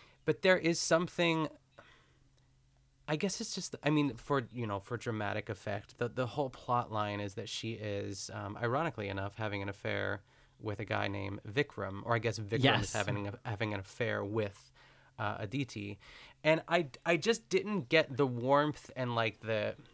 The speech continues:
Speaker 1: the life that, like, Rhea has
Speaker 2: Mm-hmm.
Speaker 1: in her that I kinda wanted, because I also feel much like Shashi and, uh, Pimmy,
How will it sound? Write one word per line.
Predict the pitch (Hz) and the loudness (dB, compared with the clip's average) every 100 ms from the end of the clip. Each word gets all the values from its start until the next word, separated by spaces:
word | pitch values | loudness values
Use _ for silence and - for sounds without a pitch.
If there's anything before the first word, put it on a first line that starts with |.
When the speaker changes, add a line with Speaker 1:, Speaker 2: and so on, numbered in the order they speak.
| - - 117 | -20 -20 -4
Speaker 1:
the | 123 | 0
life | 120 120 123 120 - - | 2 4 4 4 -2 -2
that, | 120 113 | 0 2
like, | 107 98 | -2 -2
Rhea | 98 104 117 127 | -4 -2 -2 -2
has | 113 135 135 139 123 - - - _ _ _ _ - | -4 -2 -2 -2 -4 -6 -8 -12 _ _ _ _ 2
Speaker 2:
Mm-hmm. | 147 139 147 170 - | 4 6 6 4 2
Speaker 1:
in | 139 131 123 | 4 4 4
her | - 123 127 151 156 | 0 2 4 4 2
that | 143 143 | 2 0
I | |
kinda | - - 180 180 | 0 -4 -2 -2
wanted, | 175 170 175 - 190 156 | -2 0 -2 -2 -4 -2
because | - 160 | -2 2
I | 156 | 6
also | 151 156 135 | 6 2 -2
feel | - 139 131 123 | -2 0 2 2
much | 120 117 - | 2 0 0
like | 113 110 | 0 0
Shashi | - 113 110 - 110 107 | 0 -2 -2 -2 -4 -2
and, | 107 98 98 95 107 | -4 -4 -6 -8 -6
uh, | 98 95 | -6 -4
Pimmy, | - 143 110 101 | -2 -2 -2 -4